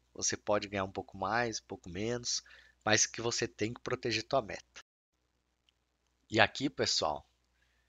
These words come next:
eu vou fazer um, um trade aqui, um escalpão aqui, contra a tendência, mas exatamente no ponto aqui.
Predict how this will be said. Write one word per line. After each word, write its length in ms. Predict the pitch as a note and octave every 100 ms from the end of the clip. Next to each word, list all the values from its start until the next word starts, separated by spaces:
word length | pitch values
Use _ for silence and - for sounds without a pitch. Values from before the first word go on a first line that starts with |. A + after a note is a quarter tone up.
| _ _ _ _
eu 80 | F2+
vou 140 | F2+
fazer 460 | G2 - G#2+ G2 G#2+
um, 360 | G#2+ F#2+ F2 E2 _ _ _ _ _
um 120 | F2
trade 400 | E2+ G2 G2 F#2
aqui, 160 | F2+ -
um 80 | F#2+
escalpão 880 | F2 - - E2 E2 _ - G2 F2+
aqui, 340 | - B2+ C3+ - _ _ _
contra 400 | - C3 D3 B2+
a 20 | A2+
tendência, 680 | G#2+ F#2+ F2+ A#2+ D3 -
mas 160 | A2+ A#2
exatamente 760 | C3 E3 - F3+ B2+ C3 -
no 100 | C#3+ - _
ponto 440 | - G#2+ G2+ - E2+
aqui. 340 | - B2 C#3